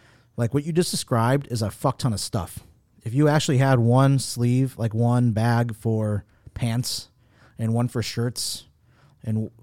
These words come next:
whatever, like, that's a ton of stuff. Um, typically what I'll do is if I'm going on a weekend trip,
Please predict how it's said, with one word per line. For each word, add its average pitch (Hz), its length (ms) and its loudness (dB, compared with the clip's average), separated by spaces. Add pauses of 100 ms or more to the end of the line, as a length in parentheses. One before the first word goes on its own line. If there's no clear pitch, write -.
(160)
whatever, 117 480 0
like, 123 220 2
that's 131 260 -2
a 85 80 -8
ton 165 340 -2
of 101 80 -6
stuff. - 480 -8 (200)
Um, 107 340 -6 (760)
typically 165 320 4
what 139 120 8
I'll 131 140 6
do 151 360 2 (180)
is 113 600 0 (580)
if - 100 -6
I'm 160 120 4
going 156 380 4 (180)
on 123 100 0
a 113 40 0
weekend 117 400 0
trip, 107 280 -6